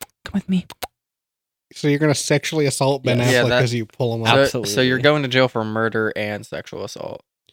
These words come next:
Speaker 2: Speaking of sexual assault,
Speaker 1: Oh,
Speaker 3: Wow, that
Speaker 1: no. What?
Speaker 2: according to the <laughs> Hollywood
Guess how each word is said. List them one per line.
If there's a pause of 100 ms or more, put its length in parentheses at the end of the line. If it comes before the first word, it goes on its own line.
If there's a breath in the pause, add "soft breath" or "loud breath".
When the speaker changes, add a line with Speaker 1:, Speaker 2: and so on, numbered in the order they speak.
(420)
Speaker 2:
Speaking
of
sexual
assault, (120)
Speaker 1:
Oh,
Speaker 3:
Wow,
that
Speaker 1:
no.
What?
Speaker 2:
according
to
the
<laughs>
Hollywood